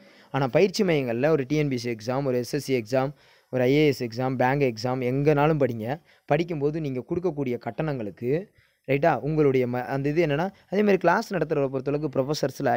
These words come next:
எல்லாரும் ஒரு மாதிரி கிடையாது. ஒரு கோடு போட்டா அதுக்கு மேலேயே இன்னொருத்தர் வந்து அந்த கோடை கரெக்டா போட முடியுமா? அதையும் நான் ஏத்துக்கிறேன். ஏன்னா எல்லாரும் ஒரு மாதிரி கிடையாது. ஒருத்தர் சயின்ஸ் ஒரு மாதிரி நடத்துவாரு, ஒருத்தர் மேத்ஸ் ஒரு மாதிரி நடத்துவாரு,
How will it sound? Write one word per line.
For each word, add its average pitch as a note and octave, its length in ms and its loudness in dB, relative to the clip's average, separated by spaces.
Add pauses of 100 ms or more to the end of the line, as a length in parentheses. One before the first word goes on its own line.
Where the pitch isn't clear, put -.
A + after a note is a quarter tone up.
எல்லாரும் G#3 520 4
ஒரு C#3+ 160 2
மாதிரி C3+ 220 -2
கிடையாது. A2 220 -6 (680)
ஒரு C#3+ 120 4
கோடு F#3 260 6
போட்டா D#3+ 360 2
அதுக்கு C#3+ 240 0
மேலேயே E3 240 2
இன்னொருத்தர் D3+ 360 0
வந்து C3+ 140 -2
அந்த B2+ 140 -4
கோடை C#3+ 200 4
கரெக்டா C3+ 340 0
போட C3 200 0
முடியுமா? A2+ 340 -6 (380)
அதையும் E3+ 280 2
நான் B2 120 2
ஏத்துக்கிறேன். A2+ 380 -4
ஏன்னா D3+ 200 2 (340)
எல்லாரும் F3 480 2
ஒரு C3+ 100 0
மாதிரி B2 180 -6
கிடையாது. A2 320 -6
ஒருத்தர் C#3 320 -2
சயின்ஸ் C3+ 300 -2
ஒரு A#2 120 -2
மாதிரி A#2+ 200 -4
நடத்துவாரு, A#2 420 -4 (120)
ஒருத்தர் C3 260 -4
மேத்ஸ் C3+ 260 -6
ஒரு B2 140 -2
மாதிரி A#2+ 140 -4
நடத்துவாரு, A2+ 400 -4